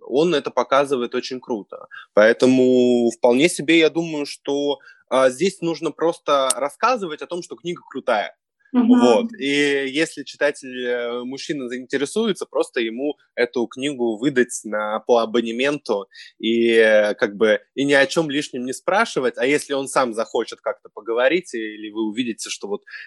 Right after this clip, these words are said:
Speaker 1: его прям вот распирает от каких-то слов, но он не может их найти,
Speaker 2: Мгм.
Speaker 1: это будет, э, знаком, что вот здесь можно уже поговорить и, э, как-то, э, всё это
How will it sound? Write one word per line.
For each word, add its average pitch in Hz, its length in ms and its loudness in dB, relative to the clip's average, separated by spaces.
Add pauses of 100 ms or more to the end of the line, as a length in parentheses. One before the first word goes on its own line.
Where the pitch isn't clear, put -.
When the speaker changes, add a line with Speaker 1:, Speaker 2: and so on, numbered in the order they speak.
Speaker 1:
его 113 340 4
прям 101 280 0
вот 98 140 -6
распирает 113 600 2
от - 80 -16
каких-то - 380 -16
слов, 175 320 0
но 117 120 -2
он 113 100 -2
не 117 80 -4
может 123 340 0
их - 160 -12
найти, 107 500 -8 (600)
Speaker 2:
Мгм. 233 120 4
Speaker 1:
это 143 380 4
будет, 127 340 -10 (160)
э, 104 840 -8
знаком, 127 480 -4
что - 200 -10
вот 104 120 -10
здесь 127 240 -4
можно 113 300 -4
уже 104 160 -8
поговорить 101 760 -10
и, 101 300 -6
э, 98 60 -6 (640)
как-то, - 340 -2 (360)
э, - 180 -6
всё 107 240 0
это 101 220 -4